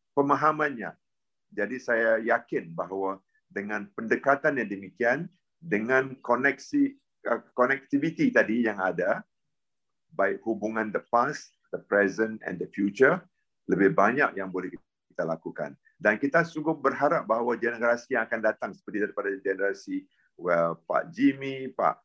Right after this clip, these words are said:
Memo Amazi, ah, susah, ah, Pak Amazi juga. Satu nama yang amazing juga itu. <laughs> Saya juga menerima, mem-, apa, ins-, inspired by that name, <laughs> Memo Amazi tadi. Dan saya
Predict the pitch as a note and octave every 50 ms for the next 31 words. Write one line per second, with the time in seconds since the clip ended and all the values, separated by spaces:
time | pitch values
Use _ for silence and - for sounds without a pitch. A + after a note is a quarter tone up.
0 | _ _ - - G#2+ A2+ A#2 A#2+ B2 B2 B2 - G#2 A2 A2+ A#2+ B2+ B2+ G#2+ G#2+
1 | B2 B2+ C3 C3+ - - - - - - E3+ - - - - - - - - -
2 | B2 C3+ D3 C#3+ D3+ E3 F3 E3+ F3 E3 C#3 - _ _ _ _ _ _ _ _
3 | _ - B2+ C#3 C#3 C#3 C#3 C3+ B2+ A#2+ B2+ B2+ C3+ C#3 C3+ C#3 C3+ B2 - B2
4 | B2 C3 C#3+ C#3+ C#3+ D3 C#3+ C#3 C3 C3 C3 C3+ B2 A2+ - C#3 C3 - - _
5 | _ - - _ _ - B2+ C3 C3+ C#3+ D#3+ E3 D3+ - - _ _ _ _ _
6 | _ B2+ B2+ C3 C3+ C3+ C#3+ C#3 C#3 - - B2 B2 B2 A#2+ - - A2+ B2 -
7 | F3 F3 E3+ F3+ - - D#3+ D3+ C#3+ - _ _ - - - - - - C#3+ D#3
8 | E3+ D#3 - - - _ _ _ _ _ _ _ _ _ _ _ _ - - G2
9 | A2+ C3 A2+ G#2+ - C3+ A#2 - - G#2+ A#2+ B2 A2+ G#2 F#2 - - - - -
10 | D3+ A2 A2 A#2+ A2+ G#2+ G#2+ A2+ A#2 A#2+ - G2+ G#2 G#2 G2+ G#2+ G2 F2 G2+ G2+
11 | G2 F#2+ F#2 F2 F#2 F#2 - _ - - - - _ _ _ G#2 A#2 A#2+ B2 B2+
12 | B2 B2 A#2+ - D3 D3+ E3 E3 E3 D#3+